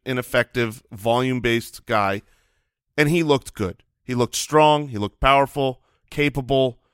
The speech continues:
His hands were soft. I think that, um, I think Leonard Fournette's very good. Now, he's not under contract. Ronald Jones is not under contract. Giovanni Bernard is not under contract. Um, they've got a lot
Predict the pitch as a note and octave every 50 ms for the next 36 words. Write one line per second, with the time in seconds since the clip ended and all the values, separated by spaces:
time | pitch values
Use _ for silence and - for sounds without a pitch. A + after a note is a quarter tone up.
0 | _ _ _ - G2 F#2+ - B2+ C3+ C#3+ D3+ C3+ C3+ C#3 B2 - D3 C3+ C3 B2+
1 | B2+ - - - - C#3 C#3+ - D#3+ C#3+ C#3 B2+ - C3 B2 A#2+ A#2 - - D#2+
2 | A#2 A#2 A2 G#2+ G#2+ G#2 G2+ G2 F#2+ - _ _ _ _ _ _ _ _ _ _
3 | - C#3+ D3 E3 E3 D3 C#3 C3+ C3 B2 - - B2+ B2 A#2+ G#2+ - G2+ A#2 A2+
4 | G#2+ G2 F2 G2 G2+ G2+ F#2+ A2+ B2 A#2+ A2+ A2 A2 G2 - _ _ _ _ _
5 | _ _ - A#2 B2 B2+ A2+ A2 B2+ B2+ B2 A#2 G#2 A#2 G#2+ G2+ - C3 D3+ F#3
6 | G3 - - - - _ _ _ _ _ _ _ _ _ _ _ _ - B2 C3
7 | C3+ C3+ C3 A2 G#2 C3+ E3+ A3 B3 A3+ C#3+ A#2+ G2 G#2 A#2 A2+ G#2+ - G#2 G2
8 | F#2+ - - G#2 G2 G2 - - - - - _ _ - _ _ _ _ _ _
9 | _ - - C3 C#3 D3 D#3+ D#3 D#3 C3+ B2 C#3 C3+ C3 C#3+ F3+ B3 C4+ B3+ D3+
10 | G2 - - B2+ A2+ B2 C3 A#2 E2+ G2+ G#2+ G2+ - - A#2+ G#2+ G#2+ A2 - G#2
11 | - - - _ _ _ _ _ _ _ _ _ _ - - A2 A2 A2 G#2+ A2
12 | - A#2 D3 D#3 E3+ E3 D3+ D#3+ D3 C3+ A#2+ A#2 A2+ A2+ A#2 B2+ C#3+ E3+ G#3 A3
13 | G#3 - -